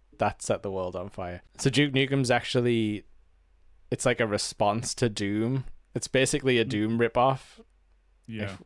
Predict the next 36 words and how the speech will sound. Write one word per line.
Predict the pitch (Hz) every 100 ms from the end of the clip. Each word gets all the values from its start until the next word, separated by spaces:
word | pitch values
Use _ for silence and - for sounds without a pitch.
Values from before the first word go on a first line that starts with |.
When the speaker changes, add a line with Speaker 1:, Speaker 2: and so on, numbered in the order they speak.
| -
Speaker 1:
if | 113
we're | 107
being | 98 104 104 92 98 -
honest, | 98 92 110 -
and | 92 98 95 98
that's | 107 - -
what | 110 - -
the |
creators | - 110 107 110 113
Speaker 2:
Well. |
Speaker 1:
have | 98 113
since | - 113 95 -
said. | 104 95 123 - 180
<laughs> | 180 180 175 - - - - - -
Speaker 2:
Yeah, | 143 143 135
and | 165
I |
mean, | 170 151
it |
looks | 135 156 - - - 127
very | 123 117 117
similar | - 120 110 110
as | 113 107
well. | 113 95 95 _ -
Speaker 1:
They | 117
basically | 117 127 - 117 117
said, | - 113 117
like, | 113 104 -
"Let's | 127 120
go, | - 120 110 107 104 - _ _ _ _ _ 117
we're |
gonna | 110 117
do | 110 117 117
what | 110 104 -
Doom | 123 123 117 110
does. | 101 95 92 92 -